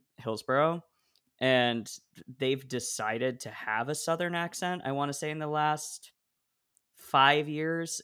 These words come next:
and, like, Hillsborough, Oregon is definitively not in the South and never was. So that's weird to me. Um, we got a couple people from Washington who say, like, wash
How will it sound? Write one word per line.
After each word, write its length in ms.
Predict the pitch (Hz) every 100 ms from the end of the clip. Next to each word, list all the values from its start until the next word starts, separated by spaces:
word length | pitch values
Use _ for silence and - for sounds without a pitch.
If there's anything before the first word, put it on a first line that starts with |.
| -
and, 340 | 123 117 113
like, 260 | 117 110 -
Hillsborough, 400 | 131 165 165 185
Oregon 360 | 135 131 120 117
is 280 | 113 -
definitively 720 | - 117 120 117 107 107 107 92
not 280 | 92 87
in 60 | -
the 80 | 78
South 360 | - 71 - -
and 120 | 92
never 240 | 87 78 64
was. 340 | 65 64 -
So 480 | - - 123 120 113 - - _ -
that's 340 | 117 139 -
weird 300 | 156 165 175
to 80 | -
me. 360 | 180 190 196 196 _ _
Um, 640 | - 127 123 123 120 117 120 _ _ _ _ _ _ _ -
we 80 | 202
got 120 | 240
a 40 |
couple 240 | - 165 165
people 220 | 165 156
from 200 | 143 120
Washington 600 | 113 117 131 123 131 123
who 80 | 120
say, 140 | -
like, 160 | 110 110
wash 580 | 107 113 117 - -